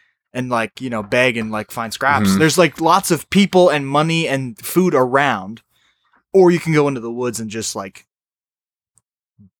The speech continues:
Speaker 1: ca-, are we allowed to build ourselves a home in this scenario? <laughs>
Speaker 2: It really depends where you pick, right? So, like,
Speaker 1: 'Cause I can build
Speaker 2: Yellowstone's
Speaker 1: myself a house.
Speaker 2: huge.
Speaker 1: That's all right.
Speaker 2: If you get
Speaker 1: Yeah.
Speaker 2: dropped in the middle of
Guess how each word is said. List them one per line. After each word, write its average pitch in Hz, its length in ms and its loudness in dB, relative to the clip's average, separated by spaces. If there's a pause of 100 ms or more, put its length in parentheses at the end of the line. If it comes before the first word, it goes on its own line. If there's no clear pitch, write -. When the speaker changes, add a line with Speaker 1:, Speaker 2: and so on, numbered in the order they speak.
(100)
Speaker 1:
ca-, 147 140 -10
are 147 80 -2
we 156 120 2
allowed 202 180 4
to 151 80 2
build 120 300 -4
ourselves 175 420 -2
a 180 80 -2
home 185 180 -6
in 185 80 -6
this 185 120 -8
scenario? 185 580 -6
<laughs> - 40 -20 (400)
Speaker 2:
It - 60 -8
really 160 220 6
depends 127 320 0
where 127 160 4
you 92 60 -2
pick, 147 340 -2
right? 117 260 0 (760)
So, 139 220 4
like, 127 340 2
Speaker 1:
'Cause 151 120 -12
I 147 60 -6
can 120 80 2
build 143 200 4
Speaker 2:
Yellowstone's 151 300 4
Speaker 1:
myself 117 240 -2
a - 20 0
house. 120 160 2
Speaker 2:
huge. 92 280 -10 (760)
Speaker 1:
That's 120 160 -20
all 104 140 -16
right. 98 220 -20 (240)
Speaker 2:
If 113 160 -8
you 143 100 0
get 156 200 0
Speaker 1:
Yeah. 123 100 -12 (160)
Speaker 2:
dropped 127 320 2
in 117 80 -6
the 107 80 -2
middle 117 240 2
of 107 420 4